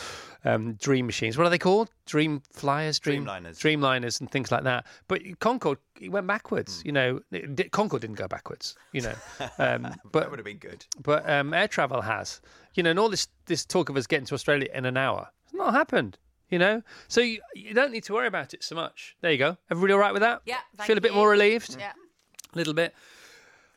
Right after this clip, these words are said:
Speaker 1: We have a theory about Vassos, don't we, Rachel?
Speaker 3: It, it just sort of came to us in a moment of inspiration.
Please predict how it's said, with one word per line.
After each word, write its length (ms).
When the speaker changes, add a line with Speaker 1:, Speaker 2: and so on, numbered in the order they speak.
Speaker 1:
We 180
have 220
a 40
theory 340
about 220
Vassos, 540
don't 160
we, 220
Rachel? 560
Speaker 3:
It, 160
it 200
just 160
sort 100
of 120
came 260
to 100
us 160
in 80
a 60
moment 500
of 180
inspiration. 1120